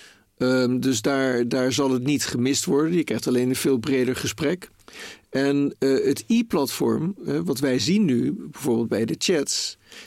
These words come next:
is dat juist mensen, juist mensen die gevaarlijke, eh, beelden hebben voor zichzelf, hè, dus met, met veel suicidaliteit,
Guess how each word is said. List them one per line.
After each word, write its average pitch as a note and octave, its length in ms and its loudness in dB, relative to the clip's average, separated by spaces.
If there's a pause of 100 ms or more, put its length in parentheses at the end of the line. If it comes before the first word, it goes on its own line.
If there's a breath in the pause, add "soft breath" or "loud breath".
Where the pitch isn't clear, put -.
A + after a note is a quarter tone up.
(100)
is C#3+ 180 0
dat A#2+ 240 -2
juist A3+ 420 0
mensen, E3+ 680 0 (240)
juist D#4+ 520 0
mensen E3 640 0
die E3+ 460 0
gevaarlijke, D3 1120 0 (760 loud breath)
eh, A#2+ 640 2
beelden E3+ 500 2
hebben B2 360 0
voor D#3 280 0
zichzelf, C3 540 -2
hè, F#3 180 0
dus G3+ 220 -6
met, - 220 -6
met C3 180 -2
veel D3 160 2
suicidaliteit, C3 960 -2